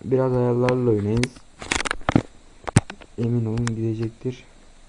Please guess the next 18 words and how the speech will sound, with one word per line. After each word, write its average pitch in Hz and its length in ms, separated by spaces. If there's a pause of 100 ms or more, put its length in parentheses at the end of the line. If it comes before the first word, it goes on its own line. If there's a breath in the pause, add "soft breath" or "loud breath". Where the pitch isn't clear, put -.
(2500)
Bunların 139 640
da 127 120
bu, 131 260
ben 139 220
bu 139 100
huyunu 131 260
sevmiyorum 110 420
arkadaş. 117 280
Sanki 120 320 (1120 loud breath)
bir 127 140
de 120 100
şimdi 120 320
bizim 120 200
peşimizde 120 460
uğraşacağız 113 460
bunlar. 110 260 (3000)
Arabayı 127 460
da 151 220